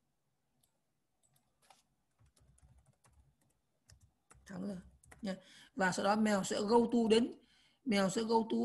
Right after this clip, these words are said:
thẳng đến cái, à, cái hình tròn đó. Hình tròn đó sẽ vào tâm của, của, vào tâm của, của mèo luôn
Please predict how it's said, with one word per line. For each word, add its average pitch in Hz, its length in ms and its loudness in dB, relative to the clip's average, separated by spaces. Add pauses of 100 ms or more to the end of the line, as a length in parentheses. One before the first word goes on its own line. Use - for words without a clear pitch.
thẳng 165 300 -2
đến 208 260 -2
cái, 233 180 -4
à, 208 320 -4
cái 196 80 -4
hình 185 120 0
tròn 170 240 -4
đó. 202 220 -8 (680)
Hình 190 100 -6
tròn 185 100 -2
đó 190 80 -2
sẽ 208 100 -6
vào 208 120 -2
tâm 214 240 0
của, 185 140 -2
của, 170 360 -8
vào 185 180 -12
tâm 202 200 -2
của, 175 200 -8
của 180 180 -12
mèo 175 240 -6
luôn 190 220 -2